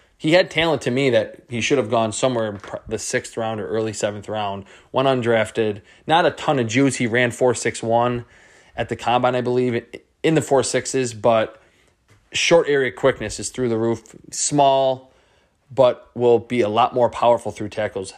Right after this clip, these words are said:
than you would expect. All right, that'll do it for me today.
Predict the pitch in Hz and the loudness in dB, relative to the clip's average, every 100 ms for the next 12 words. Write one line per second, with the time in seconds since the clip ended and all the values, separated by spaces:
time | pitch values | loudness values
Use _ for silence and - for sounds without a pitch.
0 | _ 107 104 104 98 - - 92 - - | _ -8 -8 -8 -10 -12 -10 -10 -10 -20
1 | - - 131 185 147 175 185 180 180 175 | -20 -4 4 4 4 0 2 4 2 2
2 | 165 160 160 185 | -2 2 2 2